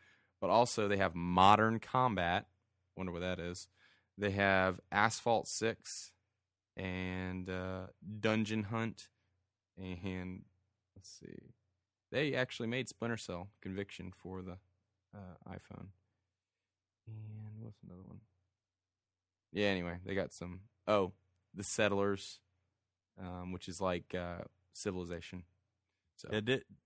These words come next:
Speaker 2: did they make, um,
Speaker 1: They made Prince of Persia also.
Speaker 2: Did they make Asphalt, uh, Urban Asphalt or Asphalt Urban or whatever that's called?
Speaker 1: Yeah, yeah, yeah.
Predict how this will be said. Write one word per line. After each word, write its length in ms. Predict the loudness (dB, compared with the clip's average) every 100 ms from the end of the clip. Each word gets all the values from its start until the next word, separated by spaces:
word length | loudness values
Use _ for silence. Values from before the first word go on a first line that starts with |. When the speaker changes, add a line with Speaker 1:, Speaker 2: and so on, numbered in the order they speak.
| -6
Speaker 2:
did 140 | -2
they 100 | -2
make, 320 | 0 0 2
um, 420 | 4 6 6 2 -6 _ _ _ _ _ _ _ _
Speaker 1:
They 60 | -2
made 160 | 0 0
Prince 160 | -4
of 40 | -2
Persia 240 | -2 -2
also. 260 | -6 -10 -16 -18 _ _ _ _ _ -4
Speaker 2:
Did 60 |
they 60 | 0
make 220 | 2 2 2
Asphalt, 600 | 2 2 0 0 0 -2 _ _ -6
uh, 200 | -4 -2
Urban 320 | -2 0 0
Asphalt 460 | 0 0 -2 -2 0
or 80 |
Asphalt 380 | 0 -2 -4 -2
Urban 280 | -2 -2 -2
or 100 | -4
whatever 240 | -2 -2 -2
that's 240 | -4 -8
called? 320 | -6 -6 -6 -2
Speaker 1:
Yeah, 260 | 0 0 -2
yeah, 180 | -10 -10 -14 -18
yeah. 140 | -18